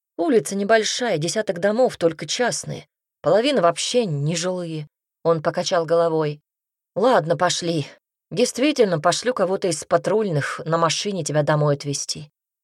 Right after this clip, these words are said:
«Совсем рядом», крутилось у меня в голове, пока я шла следом за ним по скользкой мостовой.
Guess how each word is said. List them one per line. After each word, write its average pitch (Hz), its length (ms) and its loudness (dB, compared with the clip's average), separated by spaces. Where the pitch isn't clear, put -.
«Совсем 240 920 -4
рядом», 190 680 0
крутилось 202 760 -2
у 185 60 -6
меня 196 280 -4
в 160 80 -10
голове, 190 440 -2
пока 190 300 -6
я 208 180 -6
шла 202 320 -4
следом 185 380 -8
за 175 180 -6
ним 202 240 -8
по 156 120 -2
скользкой 175 520 -10
мостовой. 190 680 -10